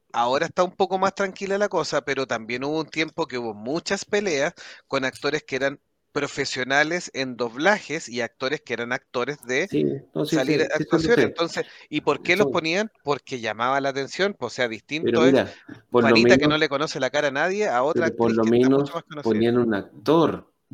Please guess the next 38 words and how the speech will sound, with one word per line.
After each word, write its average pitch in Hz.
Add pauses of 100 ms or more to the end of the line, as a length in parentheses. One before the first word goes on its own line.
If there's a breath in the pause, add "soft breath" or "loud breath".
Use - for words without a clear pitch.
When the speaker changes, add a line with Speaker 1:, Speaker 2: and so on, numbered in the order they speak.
(120)
Speaker 1:
Eso 139
Speaker 2:
Aunque 101
Speaker 1:
sí. 101
Speaker 2:
no 110
haya 117
sido 135
un 135
actor 131
de 135
doblaje. 127 (320 loud breath)
Ya, 127
pero 147
en 151
fin, 165
eso 131
no 165
es 160
lo 165
que 156
Speaker 1:
<clears throat> 156
Speaker 2:
quería 156
decir. 151
Lo 107
que 107
quiero 139
decir 139
es 131
que 131 (320 soft breath)
en 120
Estados 143
Unidos 165
se 156
preocupan 143
de 147
la 131
calidad 127
del 135
producto, 117